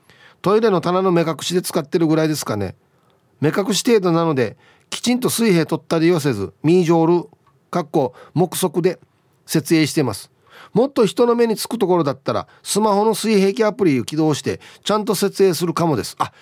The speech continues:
そうそう、今スマホについてるもんね。このアンケートを聞いて、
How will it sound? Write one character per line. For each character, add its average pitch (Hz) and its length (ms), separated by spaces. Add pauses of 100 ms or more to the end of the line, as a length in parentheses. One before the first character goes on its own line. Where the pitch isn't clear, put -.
(120)
そ - 160
う 175 40
そ 113 120
う、 113 60
今 117 120
ス - 160
マ 226 160
ホ 311 140
に 427 80
つ 381 160
い 170 100
て 170 120
る 147 80
も 101 100
ん 87 80
ね。 208 240 (1700)
こ 190 140
の 226 120
ア 269 100
ン 302 80
ケ 311 140
ー 190 60
ト 156 100
を 131 80
聞 147 160
い 113 80
て、 90 340